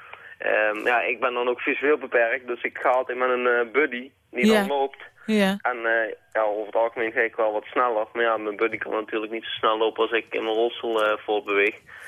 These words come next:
Speaker 1: Dus voor mij is het gewoon een hele lange zit, eh, telkens. En ook, eh, omdat ik, ja, ik ben bijna blind, dus, eh, dan, eh, ja, is het extra oppassen van dat je ook niemand tegen de schenen rijdt en, eh,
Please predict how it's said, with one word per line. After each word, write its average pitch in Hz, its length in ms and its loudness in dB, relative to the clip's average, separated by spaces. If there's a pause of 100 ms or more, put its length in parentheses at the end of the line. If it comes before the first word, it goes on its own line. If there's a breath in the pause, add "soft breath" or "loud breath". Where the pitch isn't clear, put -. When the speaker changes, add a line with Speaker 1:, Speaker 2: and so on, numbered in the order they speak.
(360 loud breath)
Speaker 1:
Dus 127 180 -2
voor 139 100 0
mij 147 180 4
is 143 60 0
het - 100 -10
gewoon 147 220 2
een 147 60 6
hele 151 180 4
lange 131 440 2
zit, 147 240 2
eh, 120 300 4 (100)
telkens. 110 500 -2
En 117 160 -4
ook, 120 240 -2
eh, 113 440 2
omdat 113 240 0
ik, 110 160 -4
ja, 107 300 0
ik 98 100 -6
ben 107 200 -4
bijna 110 260 2
blind, 117 360 -2 (160)
dus, 117 240 -4
eh, 113 280 2 (920 loud breath)
dan, 117 220 2 (120)
eh, 110 340 2 (600 soft breath)
ja, 117 180 0
is 110 100 -4
het 117 180 -10
extra - 440 -2
oppassen 117 540 0
van 110 120 -6
dat 110 160 -2
je 104 60 -8
ook 101 200 -8
niemand 110 220 -2
tegen 107 220 0
de - 80 -10
schenen 117 580 0
rijdt 117 380 2
en, 107 120 -4
eh, 107 280 -2